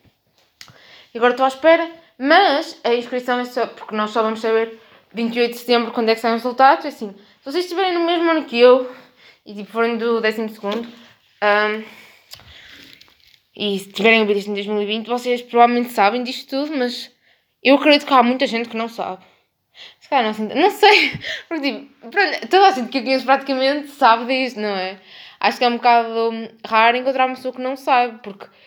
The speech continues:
praticamente toda a gente que eu conheço vai para a faculdade, ou conhece alguém que vai para a faculdade,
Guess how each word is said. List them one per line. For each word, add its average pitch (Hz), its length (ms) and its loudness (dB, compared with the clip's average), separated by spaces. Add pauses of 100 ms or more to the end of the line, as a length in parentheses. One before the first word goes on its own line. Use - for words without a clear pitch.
(140)
praticamente 247 360 0
toda 269 100 6
a - 20 6
gente 254 160 -2
que 262 60 -6
eu 226 80 -6
conheço 269 300 0
vai 240 120 6
para 254 120 -2
a - 20 -6
faculdade, 233 600 0 (200)
ou 196 80 -14
conhece 247 200 -2
alguém 247 200 0
que 233 40 -6
vai 240 120 6
para 233 80 2
a - 20 -8
faculdade, 226 680 0